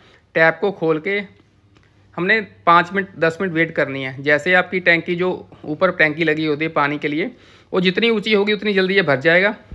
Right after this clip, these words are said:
जितनी वो नज़दीक होगी उतना ये टाइम लेगा। तो आपने क्या करना है, टैप को खोल के छोड़ देना है जब तक इसमें पानी आ जाएगा, उसके बाद ही आपने गीज़र को भी on करना है। अगर आप गीज़र को पहले on कर दोगे तो राड जो है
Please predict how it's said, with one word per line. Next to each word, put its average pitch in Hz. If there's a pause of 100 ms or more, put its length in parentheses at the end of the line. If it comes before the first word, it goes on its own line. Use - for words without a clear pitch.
(160)
जितनी 165
वो 208
नज़दीक 175
होगी 190 (360)
उतना 214
ये 208
टाइम 165
लेगा। 127 (320)
तो 170
आपने 170
क्या 180
करना 160
है, 185
टैप 151
को 143
खोल 160
के 170
छोड़ 143
देना 160
है 208 (840)
जब 175
तक 202
इसमें 196
पानी 180
आ 160
जाएगा, 175 (420)
उसके 208
बाद 165
ही 151 (560)
आपने 185
गीज़र 151
को 170
भी 151
on 135
करना 123
है। 117 (420)
अगर 165
आप 196
गीज़र 175
को 208
पहले 170
on 185
कर 175
दोगे 180 (240)
तो 180
राड 165
जो 185
है 196